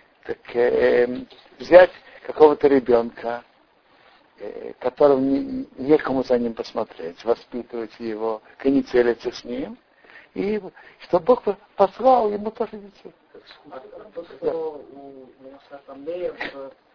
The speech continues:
Speaker 2: это восход еврейский народ.
Speaker 1: Правильно.
Speaker 2: А Ишмаэль?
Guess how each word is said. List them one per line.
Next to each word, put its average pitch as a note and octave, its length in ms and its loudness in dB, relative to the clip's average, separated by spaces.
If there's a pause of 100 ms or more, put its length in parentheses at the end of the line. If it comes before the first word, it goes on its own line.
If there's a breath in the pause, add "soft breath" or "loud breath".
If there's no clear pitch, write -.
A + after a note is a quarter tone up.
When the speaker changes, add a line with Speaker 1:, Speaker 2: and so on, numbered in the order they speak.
Speaker 2:
это C3 220 -20
восход D3 380 -14
еврейский D#3 500 -14
народ. F3 220 -12
Speaker 1:
Правильно. C#4+ 360 -2 (480)
Speaker 2:
А B3 480 -12
Ишмаэль? B3+ 680 -16